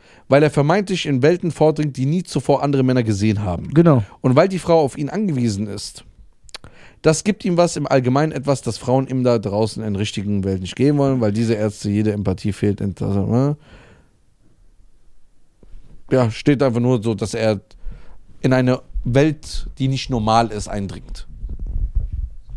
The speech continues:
Speaker 1: Also, was sagen wir als die Deutschen? Frauenarzt, männlich, nein.
Speaker 2: Meiden.
Speaker 1: Neiden.
Speaker 2: Perversling. Das ist einfach ein Perversling.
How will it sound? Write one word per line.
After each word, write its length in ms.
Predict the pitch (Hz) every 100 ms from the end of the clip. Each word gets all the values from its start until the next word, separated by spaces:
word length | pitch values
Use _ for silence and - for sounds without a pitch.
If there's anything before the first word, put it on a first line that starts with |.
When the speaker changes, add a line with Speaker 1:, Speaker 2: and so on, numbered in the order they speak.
| - - - - - - - - - - - - - -
Speaker 1:
Also, 340 | 185 170 120
was 140 | 147
sagen 200 | 165 196 190
wir 100 | 190
als 140 | 160
die 100 | 170
Deutschen? 480 | 185 196 - 196 190 - - - - - - - - - -
Frauenarzt, 920 | - 156 165 160 143 151 147 - - _ -
männlich, 680 | 120 139 147 139 127 - - - - _ _ _ _ -
nein. 400 | 160 110 104 92 -
Speaker 2:
Meiden. 600 | 135 143 147 123 117 107 - - -
Speaker 1:
Neiden. 160 | - 120
Speaker 2:
Perversling. 580 | 156 160 90 131 123 113 - - - - - - - - _ _ _ _ _ _ -
Das 100 | -
ist 40 |
einfach 160 | 196 208
ein 60 |
Perversling. 560 | 170 175 208 202 110 113